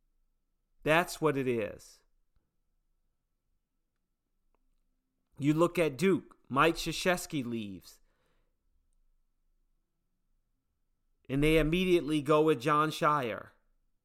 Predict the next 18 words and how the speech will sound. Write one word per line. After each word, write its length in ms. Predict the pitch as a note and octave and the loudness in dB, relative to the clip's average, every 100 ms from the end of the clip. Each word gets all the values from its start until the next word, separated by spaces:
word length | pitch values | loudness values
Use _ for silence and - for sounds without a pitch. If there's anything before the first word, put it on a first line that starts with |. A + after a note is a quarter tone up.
| _ _ _ _ _ _ _ _ _ _ _ _ _ _ - _ _ _ _ _ _ _ _ _ _ _ _ _ _ _ _ _ _ _ _ _ _ _ _ | _ _ _ _ _ _ _ _ _ _ _ _ _ _ -20 _ _ _ _ _ _ _ _ _ _ _ _ _ _ _ _ _ _ _ _ _ _ _ _
Now, 380 | C#3+ D#3 A#2 G2 - _ _ | 0 2 2 -2 -10 _ _
in 180 | D#3 C3 | -4 -2
that 240 | C#3+ F3+ - | 0 -2 0
perspective, 680 | E3+ - C#3+ C#3+ - F3+ | -4 0 -2 -2 -4 -4
I 100 | C#3 | -4
think 380 | B2+ D3+ D3 - | -4 -4 -6 -6
you 80 | B2+ | -12
talk 360 | - C#3+ C3+ B2+ | -4 -2 -2 -2
about 320 | A#2+ A#2 - | -4 -4 -2
continuity, 1080 | C#3 C3 A#2+ A2 A2+ C#3+ F#3 G#2+ G#2 C3+ _ _ _ _ _ _ _ - | -2 -2 -4 -6 -2 2 2 0 -4 -10 _ _ _ _ _ _ _ -6
and 160 | C3 | -2
that's 260 | C3+ C#3 - | 0 -2 0
why 120 | C3+ | 0
they 100 | C3 | 0
went 180 | B2+ A2 | -2 -4
with 120 | B2 | -6
Jon 300 | A2 A#2+ A#2 | -4 -4 -6
Scheyer. 640 | A2 C3+ D3 C3 F#2+ A#2+ | -4 0 0 0 -4 -8